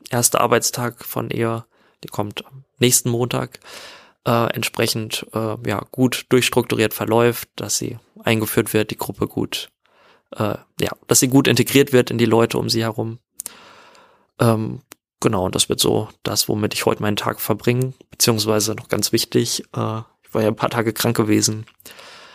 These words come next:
äh, die ganzen Meetings, grad mit Studenten, äh, die ich hatte, jetzt irgendwie auf die Woche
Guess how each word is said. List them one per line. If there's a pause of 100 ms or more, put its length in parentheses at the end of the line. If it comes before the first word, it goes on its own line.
(240)
äh,
die
ganzen (140)
Meetings,
grad
mit
Studenten, (800)
äh,
die
ich
hatte,
jetzt
irgendwie
auf
die
Woche